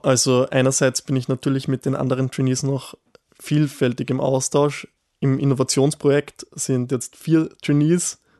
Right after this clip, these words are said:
tatsächlich dabei. Also ich war einer von zwei Trainees, die am Anfang schon dabei waren und jetzt sind noch zwei weiter-, weitere dazugekommen. Das ist natürlich sehr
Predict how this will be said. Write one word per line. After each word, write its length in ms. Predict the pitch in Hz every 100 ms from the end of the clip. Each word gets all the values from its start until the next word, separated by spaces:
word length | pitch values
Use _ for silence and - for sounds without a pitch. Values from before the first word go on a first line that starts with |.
| -
tatsächlich 800 | 135 131 143 - 147 147 - -
dabei. 480 | 143 131 131 135 156
Also 400 | 127 127 131 131 - - _
ich 140 | - 127
war 300 | 127 139 - -
einer 220 | 135 135
von 180 | 143 131
zwei 460 | - 123 120 139
Trainees, 420 | 143 - 139 135 -
die 100 | 135
am 80 |
Anfang 300 | 135 127 139
schon 260 | 131 131 135
dabei 320 | 131 131 123
waren 160 | 131 131
und 160 | 123
jetzt 140 | 131 -
sind 160 | 135
noch 120 | - -
zwei 220 | - 123
weiter-, 320 | 127 - - _
weitere 340 | 135 127 131 139
dazugekommen. 720 | 135 147 143 - 131 135 170 - - -
Das 80 | -
ist 40 |
natürlich 300 | 143 135 131
sehr 140 | -